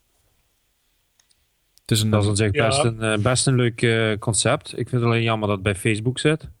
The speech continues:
Speaker 1: <laughs>
Speaker 2: Eh, ja, het is weer in de cloud. En, eh,
Speaker 1: Maar ja, uw
Speaker 2: als
Speaker 1: mobile
Speaker 2: Facebook
Speaker 1: me zit ook in de
Speaker 2: straks
Speaker 1: cloud, hè?
Speaker 2: Ja, dat klopt. Maar de mail staat wel, eh,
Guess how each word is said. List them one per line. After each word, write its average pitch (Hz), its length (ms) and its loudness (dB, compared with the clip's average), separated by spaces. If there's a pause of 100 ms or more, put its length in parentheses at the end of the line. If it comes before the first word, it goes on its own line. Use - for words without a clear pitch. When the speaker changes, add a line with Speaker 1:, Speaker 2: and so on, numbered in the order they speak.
(260)
Speaker 1:
<laughs> - 360 2 (220)
Speaker 2:
Eh, 104 520 -2
ja, 127 440 0
het 123 160 -2
is 156 120 0
weer 135 140 -2
in 120 80 0
de 110 60 0
cloud. 160 540 -2
En, 120 560 -6
eh, 117 100 -4
Speaker 1:
Maar 110 1000 0
ja, 170 80 2
uw 160 100 4
Speaker 2:
als 147 120 4
Speaker 1:
mobile 170 80 2
Speaker 2:
Facebook 156 220 4
Speaker 1:
me 160 120 0
zit 139 120 2
ook - 80 4
in 226 60 0
de 170 60 -2
Speaker 2:
straks 143 240 2
Speaker 1:
cloud, - 20 -2
hè? 175 80 0 (960)
Speaker 2:
Ja, 185 220 2
dat 180 100 0
klopt. 127 320 -2
Maar 123 360 0
de 123 80 0
mail 160 200 2
staat 95 200 -2
wel, 90 300 0
eh, 95 60 2